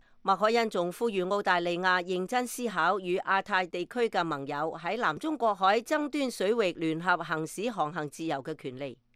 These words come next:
川普總統呢一個月較早時候提交嘅二零一八年財政年度嘅國防預算，總額為六千六百八十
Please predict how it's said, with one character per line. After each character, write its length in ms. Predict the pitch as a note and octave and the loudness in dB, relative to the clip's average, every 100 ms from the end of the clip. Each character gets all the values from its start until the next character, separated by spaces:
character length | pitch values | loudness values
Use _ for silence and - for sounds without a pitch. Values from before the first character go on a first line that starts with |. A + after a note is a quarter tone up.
| _ _ | _ _
川 180 | - G#3+ | -2 0
普 140 | F#3+ F#3 | 0 0
總 200 | F3+ G3 | -2 -2
統 260 | F3 F3+ | 0 0
呢 60 | G#3+ | 2
一 100 | A3+ | 2
個 160 | G#3 | 2
月 140 | E3+ D#3+ | -2 -2
較 200 | F#3+ F3+ | 0 0
早 180 | F#3 G#3 | 0 -2
時 220 | - D3+ | -2 -6
候 240 | D#3+ D#3+ | -2 -2
提 220 | E3 D3+ | -2 -6
交 220 | D3+ A#3 G#3+ | 0 2 2
嘅 100 | F#3 | 0
二 60 | |
零 340 | F3 E3+ D#3 D#3+ | 0 -2 -2 0
一 100 | A#3 | 0
八 160 | - F3+ | 2 0
年 240 | D#3+ C#3+ | 0 -4
財 220 | C#3 D3+ | -4 -4
政 200 | D#3 G3 | -2 -4
年 200 | F3+ D3 | -2 -4
度 180 | D3 E3+ | -2 -2
嘅 120 | F#3 F3+ | -2 -2
國 140 | F3+ | -2
防 240 | E3 D3 C3+ | -2 -6 -4
預 160 | D3+ | -6
算， 280 | C#3+ E3 D#3 D3+ _ _ _ | -4 -6 -6 -10 _ _ _
總 160 | - A#3 | -2 4
額 160 | C4+ B3 | 6 6
為 300 | F3+ C#3+ C#3 | 4 0 -2
六 120 | F#3+ | -6
千 240 | F3+ - B3 | -6 -4 -2
六 100 | F#3 | 0
百 180 | - F3+ | 2 2
八 200 | F#3+ | 2
十 120 | F#3 | -2